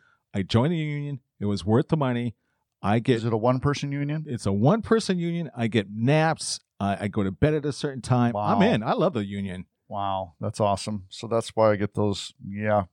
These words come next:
Speaker 2: we've talked about this before. You're a sales guy. That's your passion. That's your background. I'm an operations guy, a fulfillment, a production guy.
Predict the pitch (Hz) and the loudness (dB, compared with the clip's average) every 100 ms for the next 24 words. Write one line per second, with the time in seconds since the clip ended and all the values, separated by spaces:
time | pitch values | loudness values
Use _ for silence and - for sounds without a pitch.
0 | _ 135 - 139 131 117 113 110 107 - | _ -6 2 2 2 0 -2 -2 -10 -12
1 | - 127 101 110 135 - 120 113 107 110 | -4 -2 -2 -2 -2 -2 0 0 0 0
2 | 107 101 120 - 120 - 110 110 113 113 | 0 2 -2 -4 -6 -2 0 -2 -4 -8
3 | - 95 98 98 - 104 101 - _ _ | -10 -6 -4 -4 -4 -4 -4 -10 _ _
4 | _ 107 117 117 113 101 110 117 131 127 | _ -4 0 0 0 0 -2 -2 -6 -6
5 | 127 127 127 127 - - 104 - 113 117 | -4 -2 -2 -2 -6 -8 -6 -2 -2 0
6 | 117 107 98 110 117 120 117 120 117 | -2 -4 -2 -2 0 -4 2 4 2